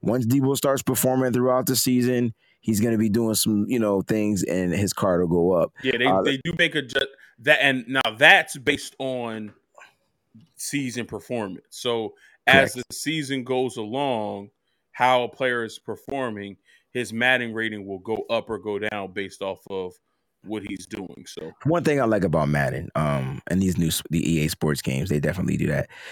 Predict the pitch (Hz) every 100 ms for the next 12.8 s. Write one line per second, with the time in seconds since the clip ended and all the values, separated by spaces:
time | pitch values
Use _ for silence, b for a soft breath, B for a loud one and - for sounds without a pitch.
0 | B - 104 110 147 240 - 339 240 -
1 | 220 214 202 196 151 151 147 139 131 131
2 | 131 - 107 107 117 107 104 107 107 104
3 | - - _ _ _ _ _ - 82 87
4 | - 92 - 95 101 120 139 160 165 110
5 | 104 107 101 - - - b b b b
6 | _ _ _ _ _ _ - - 87 85
7 | 90 - 107 104 98 90 101 95 90 80
8 | 95 78 92 - - 127 143 160 160 147
9 | - 139 139 190 214 151 170 _ _ _
10 | _ _ _ _ _ 143 160 135 123 131
11 | 139 135 123 - 165 160 143 123 - 117
12 | 101 104 92 - 90 87 87 85